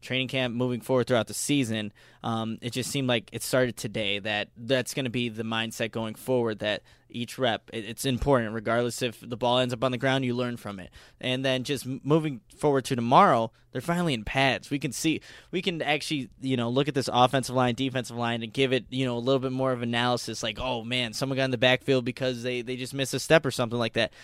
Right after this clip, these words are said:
So I'm just looking forward to hearing, you know, pads, you know, making that sound when they finally hit, when there's a big hit. Hopefully everyone gets up okay, but that's gonna be exciting to see the pads back on tomorrow.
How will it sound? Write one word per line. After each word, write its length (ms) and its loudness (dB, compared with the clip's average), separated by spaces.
So 120 -6
I'm 80 -4
just 120 -6
looking 220 -8
forward 260 0
to 80 -4
hearing, 400 -4
you 100 -6
know, 220 -8
pads, 300 4
you 240 0
know, 260 -2
making 380 -6
that 180 2
sound 360 0
when 80 -2
they 100 0
finally 420 -2
hit, 260 2
when 180 -4
there's 160 -4
a 60 -10
big 200 2
hit. 260 6
Hopefully 260 6
everyone 260 6
gets 200 2
up 140 6
okay, 340 6
but 140 -2
that's 200 4
gonna 160 0
be 200 0
exciting 440 0
to 60 -6
see 180 -2
the 80 0
pads 300 0
back 320 2
on 140 -2
tomorrow. 400 -6